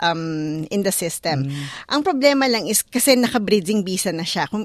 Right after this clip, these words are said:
Speaker 1: ibig sabihin nun, wala na siyang proper substantive visa. Kapag kasi ang isang applicant ay naka-bridging visa na or illegal yung status niya or wala na siyang substantive visa na tinatawag, hindi lang yung genuineness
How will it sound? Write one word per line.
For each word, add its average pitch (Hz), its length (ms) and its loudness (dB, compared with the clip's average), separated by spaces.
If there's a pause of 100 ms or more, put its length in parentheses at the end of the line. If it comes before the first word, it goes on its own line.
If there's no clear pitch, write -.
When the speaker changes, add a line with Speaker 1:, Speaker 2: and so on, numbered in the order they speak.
Speaker 1:
ibig 254 160 -2
sabihin 247 400 2
nun, 226 80 4
wala 202 240 6
na 208 80 2
siyang 208 320 0
proper 170 400 0
substantive 160 720 -8
visa. - 400 -8 (400)
Kapag 294 320 2
kasi 330 240 0
ang 269 160 0
isang 233 320 0
applicant 180 480 -4
ay 185 160 -4
naka-bridging 185 720 0
visa 185 240 0
na 175 240 2
or 165 320 -2 (240)
illegal 214 480 2
yung 196 80 -2
status 175 480 -2
niya 147 320 -6
or 180 240 -2
wala 196 240 4
na 190 80 0
siyang 185 160 -2
substantive 165 640 -6
visa 151 480 -6
na 160 160 -10
tinatawag, 147 720 -4 (720)
hindi 285 240 6
lang 302 160 4
yung 302 160 4
genuineness 226 560 2